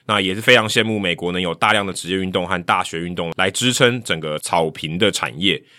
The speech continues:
而在生活中更有大片的草坪，在台湾更是少数。所以其实希望职业球队来带动这个草坪更优化的观感，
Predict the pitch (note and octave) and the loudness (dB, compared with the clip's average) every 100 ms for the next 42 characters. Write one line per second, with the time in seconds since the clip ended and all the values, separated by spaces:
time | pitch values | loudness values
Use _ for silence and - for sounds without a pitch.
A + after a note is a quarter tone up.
0 | _ - B2+ D3+ D3+ D3+ A2 A2+ A2+ G#2 | _ -2 2 4 4 2 2 2 4 2
1 | F2+ G#2+ G2 A2+ F#2+ F2 C2+ D2 D2 F2+ | 4 4 4 2 -2 -4 -8 -10 -8 -4
2 | E2 E2 E2+ E2+ E2 - - G2+ E2 - | -4 -4 -4 -6 -6 -8 -8 -6 -6 -8
3 | - - D#3+ D3 C3+ C3+ C3 D3 C3+ A2+ | -20 -2 0 2 2 2 2 2 2 0
4 | - _ _ - A#2+ B2 G2+ A2 F2+ E2+ | -8 _ _ 0 2 4 4 4 4 2
5 | - C#3+ A2 G2 G#2 D#2 - F#2 E2+ D#2 | 2 2 4 2 -2 -4 -10 -6 -6 -6
6 | D#2 D2+ C#2+ D2+ G#2 F#2 F2+ F#2+ D#2 E2 | -6 -6 -8 -4 -2 0 0 0 0 -2
7 | E2 E2 B1+ | -2 -4 -6